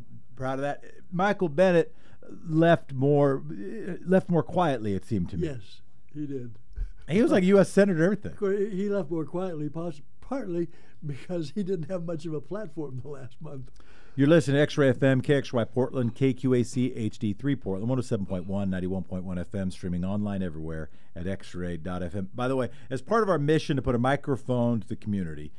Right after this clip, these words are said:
Speaker 1: X-Ray is exploring a daily news podcast, and we're now accepting proposals. What should the community know about? What would you want to know about? What would you want to hear about? How long should it be? Super quick rundown, longer form interviews, some combination.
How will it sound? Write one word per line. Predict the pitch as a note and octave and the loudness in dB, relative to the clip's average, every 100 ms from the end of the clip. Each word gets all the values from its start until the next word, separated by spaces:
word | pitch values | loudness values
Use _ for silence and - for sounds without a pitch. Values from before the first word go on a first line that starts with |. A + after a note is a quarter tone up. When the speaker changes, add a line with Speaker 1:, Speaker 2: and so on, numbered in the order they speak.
| - - | -10 -8
Speaker 1:
X-Ray | - C#3+ - D3+ C#3+ | -2 -2 0 2 4
is | C3 | 2
exploring | G#2+ - C3 B2 A#2+ A2+ | 0 -4 0 4 4 2
a | |
daily | G#2 F#2 A#2 A#2 A2+ | 0 0 0 2 0
news | G#2 G#2 G#2 G2+ F#2+ | 2 0 0 -2 -4
podcast, | A2 G#2+ G2+ A#2+ G#2+ G#2 | -4 -4 -4 -4 -4 -4
and | G#2 | -4
we're | |
now | G#2 A#2 B2+ | -2 0 0
accepting | A2+ - G#2+ - F#2+ | -2 -2 -4 -2 -4
proposals. | G2+ - B2+ B2+ G2+ C#2+ - - - - - - - - | -4 -2 2 2 2 -4 -8 -10 -10 -10 -10 -10 -10 0
What | F#3 F#3+ | 2 2
should | B3+ | -2
the | G#3+ | 0
community | F3+ G3 F#3 | 4 4 4
know | C#3+ D3 | 4 4
about? | B2 - - - | 2 0 -8 -8
What | - F3+ | -2 0
would | E3 | 0
you | A#2+ D3+ A#3 G3 | 2 6 8 8
want | F#2+ F#2 F#2+ | 4 0 -2
to | G2 | 0
know | F#2+ E2+ | 0 0
about? | D2 E2+ | -4 -6
What | C3 | -4
would | D#3+ B2+ | -2 2
you | |
want | C#3 | 2
to | B2 | 2
hear | G2 C#3 | 2 2
about? | F#2+ D#2+ | 2 0
How | F#2 D#3+ | 0 4
long | D#3+ F3+ F#3+ | 6 6 6
should | - A#2 | 4 -2
it | E2 | -2
be? | F2 | -6
Super | - D#3+ D3 | -4 -2 -2
quick | A#2 B2+ | -2 2
rundown, | D3 E3+ E3+ E3 D#3+ D#3+ | 4 4 4 4 4 4
longer | C3+ D3+ D3 | 4 4 4
form | C3+ B2 G#2+ | 2 2 0
interviews, | D#3 D#3 C#3 D3 C#3 | 2 2 4 2 2
some | - C3+ | 2 0
combination. | A#2+ G2+ F#2+ A2 C#3+ C#3+ - C#3 | 2 0 2 2 0 0 -2 -4